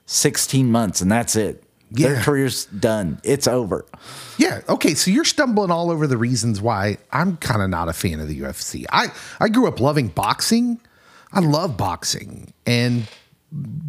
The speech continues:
Speaker 2: U F C just seems to be a sport. Uh, first of all, it's way more brutal. Um, I just don't like watching. It's, like, too much for me sometimes. Uh, but more so, I feel like you can't be dominant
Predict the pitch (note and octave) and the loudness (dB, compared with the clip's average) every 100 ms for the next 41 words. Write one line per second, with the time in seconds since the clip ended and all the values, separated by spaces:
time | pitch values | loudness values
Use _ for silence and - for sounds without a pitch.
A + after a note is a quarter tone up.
0 | D3 - D3 B3+ A3+ - F#3 G3+ G3 A#2 | -8 2 6 6 4 0 2 4 2 2
1 | D3 D3+ - D#3+ F3 E3 - B2+ B2+ G#2 | 0 2 0 2 2 0 -2 0 2 2
2 | - - B2 C3+ - - - - - - | 0 0 0 0 -4 -14 -20 -20 -20 -20
3 | _ - A2 G2 - - - A#2+ G2+ - | _ -2 0 0 -2 -2 -2 -2 -2 -2
4 | A#2+ A#2 F#2+ D2+ D#2+ D2 - - - _ | 0 0 -2 -2 -6 -8 -8 -10 -14 _
5 | _ _ _ G#2+ G2 F#2+ F2+ E2 E2+ - | _ _ _ -2 0 0 -2 -4 -6 -6
6 | A#2+ C3 - C#3+ G#2+ F#2 F2 F#2+ - - | -2 -2 0 0 0 -2 -4 -4 -4 -4
7 | G#2+ - C3 A2 - D3+ B2 A2+ - D3+ | -4 0 0 0 0 2 2 0 -2 0
8 | D#3 D3+ D#3+ D3+ D#3+ D#3 - - - - | 2 2 0 2 0 0 -6 -14 -20 -20
9 | - - B2+ A#2 D3+ D3 D#3 F3 C4 - | -8 -2 0 2 2 6 6 6 2 0
10 | - G2 F2 F2 F2+ G2+ - - - _ | 0 0 -2 -2 -4 -6 -10 -20 -20 _
11 | - D3+ D3+ - G3 G3+ D3 C3 - D3+ | -2 0 2 4 4 4 2 0 -2 -4
12 | - E3 E3 - - A#2+ C3+ A2+ - G#2+ | 2 2 2 -4 -6 -2 0 0 2 2
13 | A#2+ B2 E2+ C#2+ | 2 0 0 -4